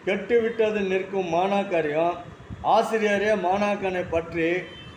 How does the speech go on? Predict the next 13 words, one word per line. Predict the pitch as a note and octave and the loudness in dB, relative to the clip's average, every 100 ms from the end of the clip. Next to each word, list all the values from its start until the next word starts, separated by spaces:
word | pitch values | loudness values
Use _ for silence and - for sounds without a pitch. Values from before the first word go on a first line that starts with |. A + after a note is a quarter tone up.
| - - | -20 -4
போதித்து | D#3 G#3 G3+ F#3+ F3+ F#3 | 2 2 2 0 0 -2
மேல் | F3 F#3+ G#3 | 0 0 2
நோக்கி | G3+ F#3+ F#3 | 0 0 -2
செய்து | E3+ E3+ E3 D3 D#3 E3 E3 - - - - - - | -2 -2 0 4 6 4 2 -8 -16 -20 -20 -20 -4
தன்னகத்தை | D#3+ G#3 A3 G#3+ G#3+ G#3+ | 0 2 2 2 2 0
நிறுத்துவது | G3 F#3+ F#3 F#3+ E3 F#3+ A3 G3+ | 2 0 0 0 2 2 0 0
கோன் | G#3 G#3+ | 0 0
கொண்டபடி. | F#3+ F#3 G3 F3+ D#3 C#3 - - - - - - - - - - - - - - - - - - - - - - - - - - | -2 -2 -2 -2 -6 -10 -18 -20 -20 -20 -20 -20 -18 -18 -18 -20 -20 -20 -20 -20 -20 -20 -20 -20 -20 -20 -20 -20 -20 -20 -18 -2
அப்படி | D#3 F3 G#3+ F3+ F3+ A3+ A#3+ - - - - - - - - - - - - - - - | 0 0 2 2 4 4 2 -2 -14 -20 -20 -20 -20 -20 -18 -18 -18 -16 -12 -12 -14 -6
மாணாக்கன் | C#3 F#3 A3+ A3 G#3+ G#3 | 0 2 4 4 4 2
ஆசிரியரை | F3+ G3 A3 A3+ A3 G#3 G3+ | 2 2 0 0 0 0 -2
தேடி | G3+ G#3 G3+ | -2 -2 -2
போய் | G3+ F#3 E3+ D#3+ F#3 G#3+ - | -4 -4 -2 2 2 2 -4